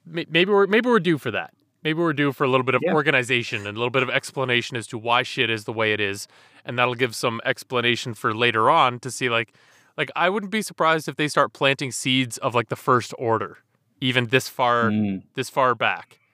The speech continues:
Speaker 1: even though this takes place before the original trilogy. It's like,
Speaker 2: Yeah.
Speaker 1: like, are they
Speaker 2: And
Speaker 1: gonna
Speaker 2: I know, I know we, we harp on it all the time, but, like, somehow Palpatine returned. But the story, uh, like, of the sequel trilogy would be so much better if Palpatine didn't come back.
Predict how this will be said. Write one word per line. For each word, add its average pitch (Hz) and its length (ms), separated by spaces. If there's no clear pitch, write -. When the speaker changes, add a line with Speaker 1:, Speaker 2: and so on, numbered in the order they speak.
Speaker 1:
even 127 120
though 120 60
this 123 220
takes 139 220
place 131 180
before 131 400
the 120 100
original 127 340
trilogy. 101 480
It's 117 200
like, 110 380
Speaker 2:
Yeah. 98 320
Speaker 1:
like, 123 180
are 131 140
they 131 100
Speaker 2:
And 120 60
Speaker 1:
gonna 117 140
Speaker 2:
I 110 60
know, 120 340
I 113 100
know 117 280
we, 110 200
we 101 140
harp 98 300
on 95 120
it 92 80
all 92 180
the 92 60
time, 92 300
but, 95 140
like, 92 180
somehow 98 300
Palpatine 92 420
returned. 90 360
But - 220
the 113 260
story, 143 800
uh, - 180
like, 101 120
of 107 80
the 95 60
sequel 113 260
trilogy 104 260
would 95 140
be 98 60
so 113 200
much 113 200
better 104 160
if - 160
Palpatine 104 480
didn't 101 240
come 90 160
back. - 180